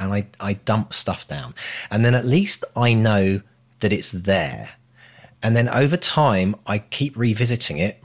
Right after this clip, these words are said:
regularly 'cause I'm putting new ideas and make, and I'm not kidding you, this, this spreadsheet's now like a hundred and fifty different things, ranging from billion dollar web startups to book ideas to all kinds. But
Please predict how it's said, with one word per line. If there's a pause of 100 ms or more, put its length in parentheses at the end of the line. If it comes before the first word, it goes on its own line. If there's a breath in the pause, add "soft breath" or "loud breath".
regularly
'cause
I'm
putting
new
ideas
and
make,
and
I'm
not
kidding
you,
this,
this
spreadsheet's
now
like
a
hundred
and
fifty
different
things,
ranging
from (460 loud breath)
billion
dollar (400)
web
startups
to
book
ideas
to
all
kinds. (100)
But